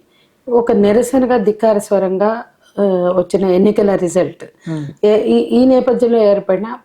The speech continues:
Speaker 1: ప్రభుత్వాలు, కాంగ్రెస్ ప్రభుత్వం ఉంది మన రా-, తెలంగాణ రాష్ట్రం, వీళ్ళ మీద ఒత్తిడి తేవడానికి గత పాల-, పాలనలో జరిగిన నష్టం, అన్యాయం, ఇప్పుడు వీళ్ళు చేయవలసిన, వీళ్ళ కర్తవ్యం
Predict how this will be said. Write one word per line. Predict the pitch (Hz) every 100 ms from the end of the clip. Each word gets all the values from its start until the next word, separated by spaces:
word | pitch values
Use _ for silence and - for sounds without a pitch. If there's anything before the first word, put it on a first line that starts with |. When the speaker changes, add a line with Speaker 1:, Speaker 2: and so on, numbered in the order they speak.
| -
Speaker 1:
ప్రభుత్వాలు, | 196 175 - 147 - _ _ _ _ -
కాంగ్రెస్ | - 190 190 175 -
ప్రభుత్వం | 170 160 185 175
ఉంది | 190 170
మన | 175 170
రా-, | 170 170 -
తెలంగాణ | 180 175 170 160
రాష్ట్రం, | 160 139 - _ _ _ _ _ _ _ - 214
వీళ్ళ | 262 277
మీద | 277 277
ఒత్తిడి | 277 214 214 311
తేవడానికి | - 233 196 185 175 175 - 302 415 _ _ _ _ -
గత | 202 240
పాల-, | 233 208 226 262 - 202 - 208 -
పాలనలో | 208 226 247 247 254
జరిగిన | 247 233 233 226 233
నష్టం, | 202 190 - 226
అన్యాయం, | 226 202 208 208 214 277 - _ _ _ _ -
ఇప్పుడు | 220 - 294
వీళ్ళు | 247 247 233 226
చేయవలసిన, | 220 214 208 - 208 190 180 180 196 202
వీళ్ళ | 226 220
కర్తవ్యం | 214 208 185 165